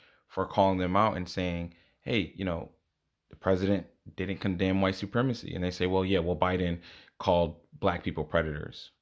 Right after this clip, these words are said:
All right, well, that, you know, that's a discussion for another time. We're not talking about that right now. This distraction method is getting old. People have to be better than that. This should worry people.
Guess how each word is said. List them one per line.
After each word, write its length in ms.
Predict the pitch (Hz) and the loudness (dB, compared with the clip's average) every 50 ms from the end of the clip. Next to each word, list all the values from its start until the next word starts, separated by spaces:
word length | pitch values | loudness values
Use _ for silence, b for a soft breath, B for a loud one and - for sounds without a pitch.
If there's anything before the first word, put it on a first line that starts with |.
| _ _ _ _ _ _ _ - | _ _ _ _ _ _ _ 2
All 80 | - | 4
right, 140 | 123 113 113 | 4 4 4
well, 100 | 120 120 | 2 0
that, 120 | 127 - | 0 0
you 60 | - 139 | 0 0
know, 120 | 139 - | -2 0
that's 220 | - 135 135 - | 0 0 -2 -2
a 40 | - | -6
discussion 420 | 139 131 - - 127 117 - 117 110 | -10 -10 -4 -2 0 0 0 -2 -2
for 120 | - 110 | 0 2
another 260 | 104 107 98 98 90 | 2 2 2 0 -2
time. 260 | - - 80 80 - - _ _ _ _ _ _ | -4 -6 -6 -8 -10 -14 _ _ _ _ _ _
We're 80 | - 123 | -2 0
not 140 | 135 123 - | 0 0 0
talking 320 | - - 120 113 - 98 | 0 0 0 0 0 -2
about 160 | 82 82 80 - | -2 -2 -2 -2
that 140 | 76 73 | -4 -6
right 140 | - - - | -6 -8 -8
now. 260 | - - - - 101 - _ _ _ _ _ _ _ _ _ _ _ _ _ _ _ _ _ _ _ _ - | -10 -10 -10 -12 -16 -20 _ _ _ _ _ _ _ _ _ _ _ _ _ _ _ _ _ _ _ _ -2
This 160 | 110 110 - | -2 -2 0
distraction 760 | - 107 - - - - 101 101 98 90 - - - 90 87 | -2 -4 -4 -4 0 4 4 4 4 2 -2 -6 -4 -4 -2
method 480 | 85 82 85 - - 82 80 - - - _ _ _ _ _ _ _ _ _ _ _ _ _ _ _ _ _ _ _ _ _ _ _ _ _ _ _ _ _ _ - | -2 -2 -2 -4 -6 -6 -6 -8 -10 -16 _ _ _ _ _ _ _ _ _ _ _ _ _ _ _ _ _ _ _ _ _ _ _ _ _ _ _ _ _ _ -10
is 160 | - 90 87 | -8 -8 -2
getting 260 | - 101 95 92 85 - | 0 0 0 0 0 0
old. 500 | - 90 90 85 82 85 - - - - _ _ _ _ _ _ _ _ _ _ _ _ _ _ _ _ _ _ | 2 2 2 2 0 -4 -8 -12 -16 -20 _ _ _ _ _ _ _ _ _ _ _ _ _ _ _ _ _ _
People 340 | - - 107 101 110 104 101 | -2 -2 0 4 4 2 2
have 400 | 95 - - 98 98 98 98 - - | 2 -2 -2 2 2 2 2 2 -4
to 80 | 95 | -4
be 120 | 87 90 85 | -4 -4 -2
better 280 | 78 85 87 85 85 | 0 0 2 2 0
than 160 | 78 85 78 | -2 -4 -6
that. 220 | 78 78 80 - - _ _ _ _ _ _ _ _ _ _ _ _ _ _ _ _ | -6 -8 -8 -10 -14 _ _ _ _ _ _ _ _ _ _ _ _ _ _ _ _
This 220 | - 90 110 110 110 | -2 0 2 2 2
should 520 | - - - 113 107 107 101 98 - - | 0 -2 0 2 2 2 2 0 -2 -6
worry 540 | - 95 90 87 90 95 95 92 90 87 80 | -8 -6 -2 2 4 4 4 4 2 0 -4
people. 500 | - - 82 78 - 85 85 - - | -6 -10 -12 -12 -12 -14 -16 -16 -18